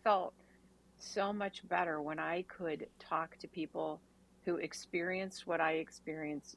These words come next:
knew what I was feeling, and knew that I was not only, not just not alone,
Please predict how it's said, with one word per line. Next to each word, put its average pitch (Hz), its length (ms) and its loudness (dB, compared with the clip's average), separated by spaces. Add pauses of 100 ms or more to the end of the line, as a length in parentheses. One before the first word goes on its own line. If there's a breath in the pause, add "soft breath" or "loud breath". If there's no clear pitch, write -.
knew 185 280 0
what 196 180 2
I 156 160 6
was 151 240 0
feeling, 147 380 -2
and 156 160 0
knew 214 160 4
that 233 140 4
I 165 100 8
was 156 200 0
not 185 220 4
only, 175 300 0 (320 loud breath)
not 254 240 4
just - 280 2
not 170 280 6
alone, 147 640 2